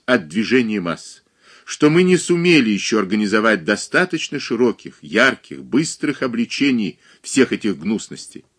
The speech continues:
Сделаем мы это, а мы должны сделать и можем сделать это. И самый серый рабочий поймет или почувствует, что над студентом и сектантом, мужиком и писателем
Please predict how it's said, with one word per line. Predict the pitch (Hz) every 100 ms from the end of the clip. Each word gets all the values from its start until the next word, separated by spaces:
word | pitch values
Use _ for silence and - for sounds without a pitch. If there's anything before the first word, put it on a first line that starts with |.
| _ _ _ - _ _ _ _ _ _
Сделаем | - 233 - 175 233 226
мы | 220
это, | - 208 208 - 190 180 - _ _ -
а | 95
мы | 110 180 160
должны | 175 170 208 202
сделать | 90 101 87 82
и | 104
можем | 190 151 117
сделать | 80 82 80 76 82
это. | 69 - _ _ _ _ - -
И | 101
самый | 107 175 214 202 180
серый | - 185 180
рабочий | 175 156 170 - 135
поймет | - 117 104 135 139
или | 127
почувствует, | 123 110 - 139 - 78 67 _ _ - -
что | - - 110
над | 113
студентом | - 113 92 147 165 165 147
и |
сектантом, | 143 131 - 135 92 - 65 - _
мужиком | 82 78 85 151 151
и | 117
писателем | 85 - 170 - 78 95